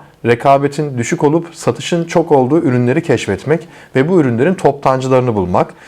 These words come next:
Şimdi ben bu videoda size yine birkaç tane ürün keşfettim.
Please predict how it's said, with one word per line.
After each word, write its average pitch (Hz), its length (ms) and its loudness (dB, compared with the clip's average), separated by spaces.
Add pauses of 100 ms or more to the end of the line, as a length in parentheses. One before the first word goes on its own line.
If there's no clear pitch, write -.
(160)
Şimdi 156 180 -2
ben 165 200 2
bu 175 120 0
videoda 156 340 2
size 147 380 0 (120)
yine 139 380 0
birkaç 139 380 -2
tane 107 220 0
ürün 98 280 -4
keşfettim. 139 680 -2